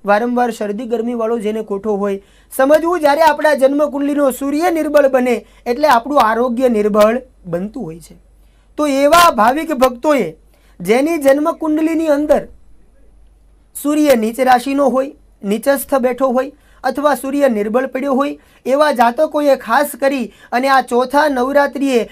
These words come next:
માં કુષ્માંડા માના દર્શન કરવા, એમની પૂજા કરવી,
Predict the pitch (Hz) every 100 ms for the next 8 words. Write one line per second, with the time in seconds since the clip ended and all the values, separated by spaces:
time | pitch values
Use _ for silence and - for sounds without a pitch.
0 | - 233 269 269 254 262 294 302 294 262
1 | 277 240 240 240 294 262 247 247 208 -
2 | _ 233 269 294 285 240 247 302 285 269
3 | 262 240